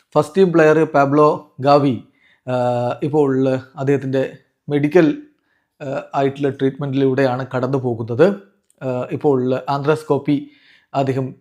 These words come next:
ചെയ്തിട്ടുണ്ട്. So അതിൽ നിന്ന് മനസ്സിലാക്കാൻ പറ്റുന്നത് recovery time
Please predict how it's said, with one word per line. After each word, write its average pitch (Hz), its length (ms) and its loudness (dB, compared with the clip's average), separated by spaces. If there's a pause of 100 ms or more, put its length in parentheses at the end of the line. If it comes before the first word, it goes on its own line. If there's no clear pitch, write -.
ചെയ്തിട്ടുണ്ട്. 143 520 0 (400)
So 151 80 6 (800)
അതിൽ 151 280 4
നിന്ന് 139 160 -4
മനസ്സിലാക്കാൻ 139 600 0
പറ്റുന്നത് 131 380 -2 (120)
recovery 151 440 2
time 151 180 2